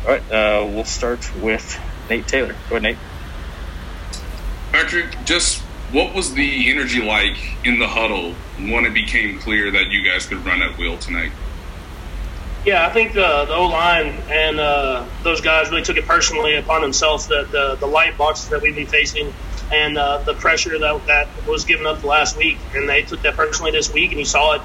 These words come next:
Speaker 3: you saw it today. They, they gave good holes for Clyde to run through. Uh, we had to shuffle those guys around. The guys stepped up, and, and Clyde really hit it and, uh, finished runs well.
Speaker 1: Next to Adam Teicher. Go ahead, Adam.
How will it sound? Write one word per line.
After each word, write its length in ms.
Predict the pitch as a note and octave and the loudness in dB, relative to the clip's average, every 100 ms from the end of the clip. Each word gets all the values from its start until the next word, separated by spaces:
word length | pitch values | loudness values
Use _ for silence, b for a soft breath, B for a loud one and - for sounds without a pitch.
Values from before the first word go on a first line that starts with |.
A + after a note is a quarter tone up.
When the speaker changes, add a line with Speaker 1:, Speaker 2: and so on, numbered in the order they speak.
| - - - - | -8 -10 -8 -6
Speaker 3:
you 40 | - | -2
saw 260 | E3+ D#3 | 2 2
it 40 | D3+ | 2
today. 320 | D3+ D#3 C#3 | 2 4 2
They, 200 | C#3 C#3+ | 0 -2
they 400 | D3 C#3+ C#3+ C3+ C3 | 2 2 2 0 0
gave 320 | D3+ D#3 C#3+ - - E3 | 2 2 -4 -12 -2 0
good 160 | D#3+ | 0
holes 260 | D3+ D#3 D3+ | 0 0 0
for 80 | D#3+ | 0
Clyde 280 | D3+ D#3 | 2 2
to 40 | D3+ | 2
run 240 | D3+ D#3 | 0 0
through. 260 | E3+ F3+ F#3 D3+ B - | 0 0 -2 -6 B -6
Uh, 220 | D3+ D3+ D3+ | 2 2 4
we 60 | |
had 120 | E3 E3 | 4 4
to 60 | |
shuffle 360 | C#3 E3 D#3+ D#3 | 2 0 0 0
those 80 | D3+ | 4
guys 180 | D#3 | 2
around. 300 | D3 D3+ E3 | 4 2 2
The 40 | D#3 | 2
guys 220 | D3 D#3 | 2 2
stepped 300 | - D#3 D3 | 0 -2 0
up, 180 | D#3 F3 - | 0 0 -2
and, 240 | D3 D3 D3 | -2 -2 0
and 240 | C#3+ C#3+ | 0 0
Clyde 380 | B2+ D3 D#3+ D3+ | 2 4 4 2
really 180 | D#3 D3 | 2 2
hit 160 | D#3+ | 2
it 120 | E3 D3+ - | 0 -2 0
and, 260 | D3+ C#3+ C#3+ | 2 2 2
uh, 140 | C#3 | -2
finished 280 | C#3 D#3+ D3+ | 0 0 0
runs 220 | D#3+ D3 | 0 0
well. 240 | C#3+ D3+ C3 - - - - - - - - - - - - - - - - | 0 -2 -2 -6 -8 -8 -8 -8 -10 -10 -8 -8 -8 -8 -6 -6 -8 -8 -4
Speaker 1:
Next 200 | C3+ B2+ | -2 -2
to 140 | - A#2+ | -2 0
Adam 180 | A#2+ A2+ | 0 0
Teicher. 360 | B2 A2 A#2 - - | -2 -2 -4 -8 0
Go 80 | B2 | 2
ahead, 60 | |
Adam. 200 | A2 A2 | 2 0